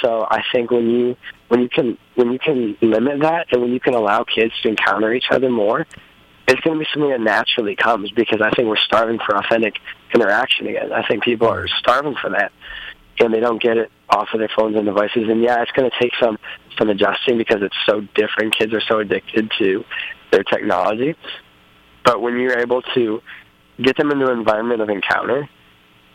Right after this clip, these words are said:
then it can change everything. And kids are, would much rather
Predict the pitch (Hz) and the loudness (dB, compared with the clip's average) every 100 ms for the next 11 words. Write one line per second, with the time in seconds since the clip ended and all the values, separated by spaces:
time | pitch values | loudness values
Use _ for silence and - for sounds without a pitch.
0 | - 117 110 110 101 117 131 113 120 104 | -2 2 2 0 -2 -2 -2 0 -2 0
1 | 101 110 - 98 101 - 123 110 107 117 | 0 0 -2 -2 -2 0 0 0 0 0
2 | 123 110 104 - 104 104 101 | 0 0 0 0 0 0 -2